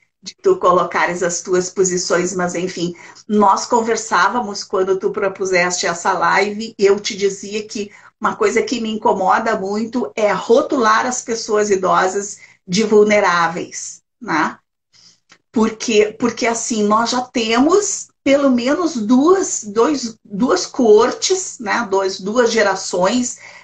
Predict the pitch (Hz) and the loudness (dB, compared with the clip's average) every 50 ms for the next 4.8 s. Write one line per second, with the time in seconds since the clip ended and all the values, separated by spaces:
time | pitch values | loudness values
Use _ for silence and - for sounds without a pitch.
0 | _ _ - 190 214 220 240 320 339 330 320 311 - 294 254 214 202 202 208 208 | _ _ -2 0 2 2 2 2 2 0 0 0 0 0 0 0 0 0 -2 -2
1 | 185 185 180 175 175 - - 180 175 185 208 240 226 - - - 247 - 254 214 | 0 0 0 0 -2 -6 -2 2 4 4 4 4 2 0 -2 -4 -6 -4 -2 -2
2 | 208 208 - 202 180 185 190 190 - - - 185 190 190 185 185 185 185 - - | -2 -2 0 0 0 0 0 -2 -4 -6 -6 -4 -2 -2 -2 -2 -2 -4 -4 -6
3 | 208 185 180 185 185 - 196 185 180 190 185 185 196 175 170 175 175 175 175 175 | -6 -4 -4 -4 -6 -6 -6 -2 -2 -2 -2 -2 -4 -4 -4 -2 -4 -4 -4 -4
4 | - 185 170 165 160 165 - - - 202 190 214 269 320 320 | -4 -4 -4 -4 -4 -8 -10 -6 0 2 2 4 2 0 -2